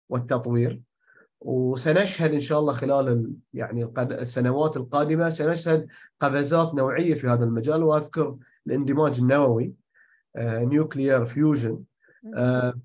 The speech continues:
Speaker 1: هو ما زال في مجال البحث العلمي والتطوير،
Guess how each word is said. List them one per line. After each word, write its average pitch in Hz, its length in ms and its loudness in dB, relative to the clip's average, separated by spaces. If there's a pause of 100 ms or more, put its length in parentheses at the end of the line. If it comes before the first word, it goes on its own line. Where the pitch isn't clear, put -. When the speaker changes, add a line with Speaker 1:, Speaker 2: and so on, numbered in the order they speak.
(140)
Speaker 1:
هو 170 340 4
ما 202 60 2
زال 175 440 2
في 135 320 -4
مجال 127 600 0
البحث 123 360 -4
العلمي 131 440 0
والتطوير، 120 640 -4